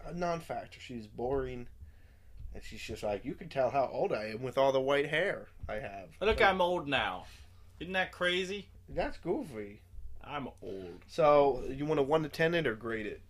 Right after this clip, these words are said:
Speaker 1: A
Speaker 2: Let's,
Speaker 1: to
Speaker 2: uh,
Speaker 1: F?
Speaker 2: let's, uh, let's, uh, grade it.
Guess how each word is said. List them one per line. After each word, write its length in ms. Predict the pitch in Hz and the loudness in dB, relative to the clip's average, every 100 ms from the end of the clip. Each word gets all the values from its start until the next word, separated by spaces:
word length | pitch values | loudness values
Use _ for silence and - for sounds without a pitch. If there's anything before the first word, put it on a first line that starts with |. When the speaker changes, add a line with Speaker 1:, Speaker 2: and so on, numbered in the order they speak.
| - | -8
Speaker 1:
A 20 | |
Speaker 2:
Let's, 120 | 214 | -2
Speaker 1:
to 60 | 226 | 4
Speaker 2:
uh, 120 | 214 180 | 4 2
Speaker 1:
F? 200 | - - - - | -4 -8 -18 -16
Speaker 2:
let's, 180 | 208 - | -12 -4
uh, 280 | 220 208 180 - - - - 190 | 0 0 -4 -12 -14 -12 -12 -14
let's, 200 | 190 196 | -12 -6
uh, 360 | 185 175 151 123 - - | -4 -4 -4 -8 -12 -10
grade 240 | 113 107 | -4 -2
it. 100 | 87 | -2